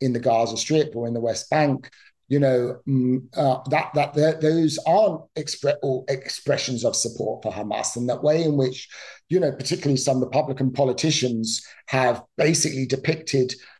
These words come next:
all of these protests or demonstrations as just expressions of support for Hamas, and, you know, trying to depict Palestinian Americans or, or, uh, and others as, as, you know, supporters of terrorism,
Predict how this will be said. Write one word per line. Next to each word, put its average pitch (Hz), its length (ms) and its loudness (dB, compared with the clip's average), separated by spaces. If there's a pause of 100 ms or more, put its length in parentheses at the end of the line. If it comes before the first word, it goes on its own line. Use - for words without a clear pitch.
(100)
all 175 180 4
of 151 100 -4
these 151 200 0
protests - 840 0
or 135 140 4
demonstrations 139 760 0
as 120 80 -2
just 143 240 0
expressions 135 600 0
of 127 80 -2
support 127 500 0 (200)
for 131 80 2
Hamas, 180 480 2
and, 143 200 0 (200)
you 214 80 4
know, 180 140 4
trying 165 320 2
to - 120 -6
depict 151 420 -2 (220)
Palestinian 156 560 2
Americans 147 720 2
or, 131 280 2
or, 139 340 2
uh, 143 300 2
and 143 120 0
others 143 360 0
as, 127 200 -2
as, 127 300 -2 (220)
you 165 100 2
know, 147 120 2
supporters 143 520 0
of 139 140 0
terrorism, 156 600 2